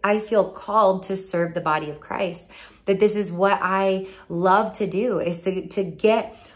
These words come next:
with other people around the world, in other churches, in other cities, and come together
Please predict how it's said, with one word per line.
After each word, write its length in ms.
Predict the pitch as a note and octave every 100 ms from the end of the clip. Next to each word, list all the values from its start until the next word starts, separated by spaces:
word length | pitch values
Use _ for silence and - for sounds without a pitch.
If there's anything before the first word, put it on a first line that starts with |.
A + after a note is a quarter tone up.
| -
with 360 | G3 G3+ G3 - - _ G#3+
other 340 | A3+ B3 B3
people 640 | B3 - B3 A#3+ G3+ E3 F3+
around 720 | F#3 F3 G3+ A3 G#3+ G#3+ G#3+ - - _
the 160 | D#3 G#3
world, 640 | F3 G#3 A#3+ F3+ C#3+ C#3+ F#3+
in 160 | G3
other 300 | F#3+ G#3 A3+
churches, 640 | G#3+ - A3 G#3+ F#3+ E3+ F#3+
in 200 | G3+ G3
other 260 | G#3 A3 G#3
cities, 560 | - G#3+ G3+ F3 E3+ -
and 180 | F#3+ G3
come 320 | - G#3+ A3
together 680 | - G#3 F#3 F#3+ G3+ G#3+